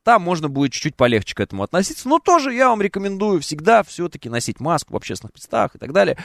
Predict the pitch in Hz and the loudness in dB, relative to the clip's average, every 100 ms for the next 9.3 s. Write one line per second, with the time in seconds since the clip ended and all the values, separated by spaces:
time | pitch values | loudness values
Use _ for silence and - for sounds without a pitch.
0 | - 156 - 320 240 254 233 214 - - | -10 -6 -2 0 2 0 4 2 0 -6
1 | 233 254 277 196 190 175 208 156 131 123 | -4 2 4 2 -2 0 0 0 -4 -4
2 | 113 101 80 _ _ _ _ _ - 277 | -2 -2 -4 _ _ _ _ _ -4 4
3 | 302 - - - - 190 175 185 180 - | 4 2 -16 -18 -4 2 4 2 0 2
4 | 185 233 - 160 - 180 196 - 165 131 | 2 2 -4 -6 -2 2 2 2 -6 -10
5 | _ 135 165 160 139 147 156 139 120 _ | _ 2 2 4 2 4 4 0 -6 _
6 | 117 131 139 139 151 143 117 104 113 120 | 2 4 6 4 4 0 -2 -2 -2 2
7 | 131 156 247 233 _ - - 147 - 233 | 2 4 2 2 _ -14 -8 -2 4 4
8 | 285 320 - 214 _ - 220 - 190 185 | 4 0 0 -2 _ -4 -2 0 2 2
9 | 160 131 | 0 -10